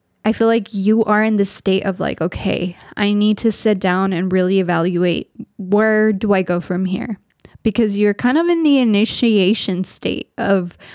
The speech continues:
whatever it is you have in mind. So very much embrace this state of, of brainstorm, very much jot down ideas as soon as you get them so that they don't, you know, you don't forget them very quickly. The wands do burn fast.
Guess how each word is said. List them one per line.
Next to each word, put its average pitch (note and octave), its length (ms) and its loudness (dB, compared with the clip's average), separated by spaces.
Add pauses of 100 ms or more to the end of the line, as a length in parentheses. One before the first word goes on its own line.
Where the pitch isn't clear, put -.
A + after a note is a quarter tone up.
(140)
whatever G#3+ 440 2
it G#3+ 100 4
is G3+ 300 2
you G3+ 80 0
have F#3 300 -2
in F3+ 160 -2
mind. G3 420 -2 (320)
So G3+ 380 0
very G3+ 320 0
much C4+ 400 0
embrace G3 640 0
this G#3+ 180 0
state F3 580 -2
of, F#3 460 0
of G3 180 -2
brainstorm, A3 960 0
very G#3 380 0
much G#3+ 480 -2 (420)
jot G#3+ 240 0
down G#3 280 0
ideas F#3 540 0
as G3 160 0
soon F#3 220 0
as F3+ 180 0
you F#3 120 -4
get G3+ 240 -2
them C#4 240 0
so A#3 180 -4
that F#3 300 -2
they F3+ 120 2
don't, F#3 300 0 (240)
you G3 160 4
know, F3 300 0
you G3+ 120 2
don't G3+ 140 4
forget F#3+ 380 -2
them A3+ 240 2
very A3+ 260 0
quickly. A#3+ 460 0
The G#3 180 0
wands F#3 400 -2
do G3 240 -2
burn F3+ 320 -2
fast. G3 540 -6